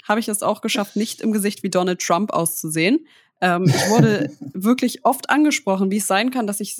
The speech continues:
Speaker 1: ähm, so eine schöne, leichte Bräune bekommen habe. Und ich muss sagen, das fühlt sich eigentlich richtig gut auch an. Also man sieht gleich direkt frischer aus, wenn man's morgens,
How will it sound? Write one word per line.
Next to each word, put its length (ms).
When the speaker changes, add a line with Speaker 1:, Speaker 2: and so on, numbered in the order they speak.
Speaker 1:
ähm, 380
so 120
eine 160
schöne, 320
leichte 320
Bräune 340
bekommen 340
habe. 120
Und 60
ich 120
muss 160
sagen, 260
das 140
fühlt 140
sich 180
eigentlich 280
richtig 360
gut 280
auch 180
an. 200
Also 200
man 140
sieht 160
gleich 180
direkt 400
frischer 540
aus, 260
wenn 120
man's 260
morgens, 400